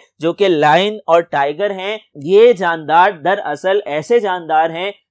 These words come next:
जिनको दूसरे जानदार नहीं खाते हैं, खुराक का जरिया नहीं बनाते हैं। इनको टॉप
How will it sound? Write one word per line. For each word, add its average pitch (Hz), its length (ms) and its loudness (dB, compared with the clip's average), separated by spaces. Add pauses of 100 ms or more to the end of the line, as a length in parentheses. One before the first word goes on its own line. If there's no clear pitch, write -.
जिनको 170 360 -8
दूसरे 151 480 -12
जानदार 143 500 -4
नहीं 139 320 -14
खाते 160 300 -6
हैं, 165 320 -10 (260)
खुराक 156 360 0
का 175 80 -4
जरिया 151 380 -4
नहीं 143 340 -12
बनाते 165 360 -8
हैं। 180 280 -12 (180)
इनको 151 280 -6
टॉप 180 460 -2